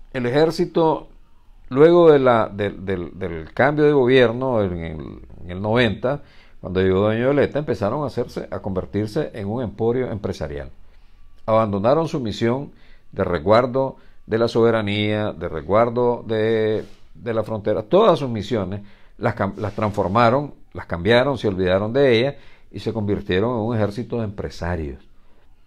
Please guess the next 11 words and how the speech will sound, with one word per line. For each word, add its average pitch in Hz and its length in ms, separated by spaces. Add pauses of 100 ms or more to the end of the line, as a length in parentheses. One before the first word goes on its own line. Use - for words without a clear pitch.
(340)
¿verdad? 135 360
Entonces 101 520 (340)
se - 180
dedicaron 107 400
a 101 40
hacer 101 240
negocios, 82 500
crearon 87 360
un 123 200
holding 123 380
empresarial 87 800